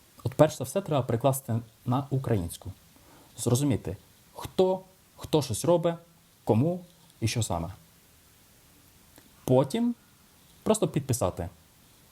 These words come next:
де суб'єкт, де verb один,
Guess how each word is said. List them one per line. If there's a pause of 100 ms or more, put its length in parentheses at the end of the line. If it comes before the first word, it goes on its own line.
(160)
де
суб'єкт, (720)
де (100)
verb
один,